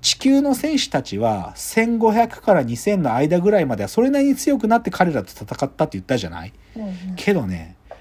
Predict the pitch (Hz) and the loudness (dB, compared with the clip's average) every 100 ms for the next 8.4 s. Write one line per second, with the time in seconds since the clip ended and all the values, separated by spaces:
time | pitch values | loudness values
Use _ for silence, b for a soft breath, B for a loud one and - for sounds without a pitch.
0 | B - 123 180 190 202 104 92 - 190 | B -14 -6 0 2 2 0 -6 -4 2
1 | 196 185 - 202 185 - 196 165 139 180 | 2 2 -2 0 0 0 -2 -2 2 2
2 | 170 - - 135 120 123 120 - 110 98 | 2 -6 -8 -4 0 0 0 -2 -4 -2
3 | 139 165 - 165 156 151 - - 156 87 | 0 0 0 -2 0 -2 -4 -2 -2 -2
4 | - b b b b - - - 254 262 | -10 b b b b -8 -8 -2 0 2
5 | 262 247 277 269 - 101 92 104 - 202 | 2 2 4 4 2 -2 -2 -2 0 2
6 | 151 90 87 - 120 92 - b b b | 2 0 -6 -6 -4 -2 -4 b b b
7 | b b b b - - 320 311 277 269 | b b b b -14 0 4 6 6 4
8 | - 240 135 95 | 2 0 0 -4